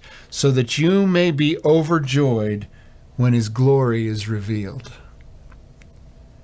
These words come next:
Rejoice when you share in the suffering.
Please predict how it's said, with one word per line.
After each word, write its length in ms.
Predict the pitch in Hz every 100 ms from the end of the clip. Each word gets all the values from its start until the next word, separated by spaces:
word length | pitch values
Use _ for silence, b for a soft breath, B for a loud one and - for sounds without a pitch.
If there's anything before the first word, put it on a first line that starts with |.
| - - - - - -
Rejoice 1000 | - 110 101 131 135 87 127 - - - - - - - - - - - -
when 180 | 113
you 80 | 110
share 380 | 107 - 113 113
in 100 | 104
the 60 | 101
suffering. 560 | - 117 - 98 107